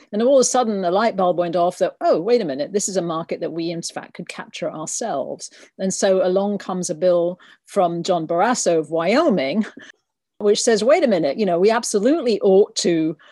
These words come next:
boycott all Russian uranium and nuclear technology because we can reopen uranium mines here, particularly in Wyoming, one of the biggest uranium mining states,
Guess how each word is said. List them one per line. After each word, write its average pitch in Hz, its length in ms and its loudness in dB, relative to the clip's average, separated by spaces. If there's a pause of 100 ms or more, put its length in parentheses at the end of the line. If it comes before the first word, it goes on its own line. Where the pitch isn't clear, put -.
(140)
boycott 175 720 2
all 170 480 2
Russian 170 560 -4
uranium 165 800 -4
and 156 340 -10
nuclear 170 380 -6
technology 170 640 -4
because 190 360 -4
we 185 220 -4
can 175 460 -8
reopen 185 580 -2 (360)
uranium 196 500 2
mines 285 400 4
here, 247 440 2
particularly 190 480 -4
in 160 100 -4
Wyoming, 175 480 0
one 156 140 -6
of 151 60 -4
the 151 80 -6
biggest 180 340 -4
uranium 160 360 -4
mining 151 300 -10
states, - 460 -4